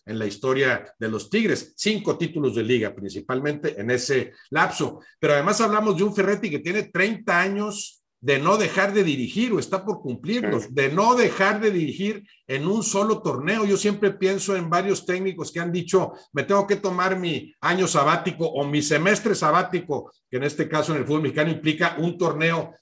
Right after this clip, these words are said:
Speaker 1: de no dirigir. ¿Cómo le ha hecho Ferretti para no dejar de dirigir en ese lapso? Es algo que yo no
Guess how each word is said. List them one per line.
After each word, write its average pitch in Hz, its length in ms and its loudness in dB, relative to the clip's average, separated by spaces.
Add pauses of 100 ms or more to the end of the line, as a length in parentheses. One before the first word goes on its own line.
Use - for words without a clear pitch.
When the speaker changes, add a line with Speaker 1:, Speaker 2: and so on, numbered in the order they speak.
Speaker 1:
de 127 140 0
no 151 480 -2
dirigir. 131 600 -2 (220)
¿Cómo 220 320 4
le 202 120 4
ha 208 120 4
hecho 202 240 0
Ferretti 160 760 -4 (140)
para 139 320 2
no 196 180 4
dejar 190 440 2
de 185 120 4
dirigir 143 400 0
en 170 120 -6
ese 160 160 -6
lapso? 185 460 -2
Es 147 160 -4
algo 160 300 0
que 131 140 -2
yo 147 160 0
no 147 380 0